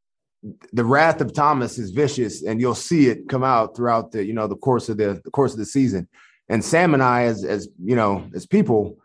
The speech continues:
I first met Sam maybe two weeks before we were about to shoot in Cowboy Camp. He saw me at the saloon in our little, you know,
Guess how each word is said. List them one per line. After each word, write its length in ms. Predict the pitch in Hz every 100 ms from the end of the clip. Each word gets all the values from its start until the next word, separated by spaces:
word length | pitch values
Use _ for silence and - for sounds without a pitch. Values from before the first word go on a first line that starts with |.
| _ _ _ _ _ -
I 160 | 220 127
first 360 | - 175 151
met 180 | 156 156
Sam 640 | 156 147 143 139 135 113 -
maybe 600 | 123 123 127 123 123 123 -
two 140 | - 175
weeks 220 | 156 156
before 340 | 120 147 139
we 120 | 127
were 60 | 127
about 260 | 120 123 -
to 60 |
shoot 360 | - 135 127 101
in 100 | 107
Cowboy 420 | 139 131 117 104
Camp. 360 | - 104 101 -
He 140 | 104
saw 260 | - 135 127
me 320 | 131 127 123
at 80 | 101
the 80 |
saloon 480 | 101 127 123 123 120
in 80 | 110
our 140 | 104
little, 420 | 107 117 113 - -
you 100 | 117
know, 280 | 104 98